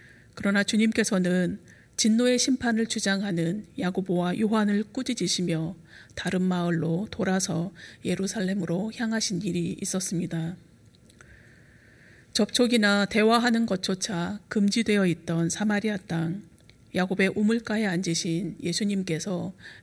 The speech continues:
여인에게 물을 요구하셨습니다. 주님께 요청을 받은 여인은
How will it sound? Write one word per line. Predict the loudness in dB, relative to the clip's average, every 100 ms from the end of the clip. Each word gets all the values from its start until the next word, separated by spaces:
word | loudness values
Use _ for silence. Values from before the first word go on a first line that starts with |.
| -2
여인에게 | 0 2 0 0 0 0 -2
물을 | -4 0 0 0
요구하셨습니다. | -2 -2 -2 -2 -4 -4 -4 -4 -6 -8 -12 -18 _ -20 -20 -20 -20 -20 -20 -20 -6
주님께 | 2 4 6 6 6 6
요청을 | 4 4 2 4
받은 | 4 2 2
여인은 | 2 2 2 2 2 0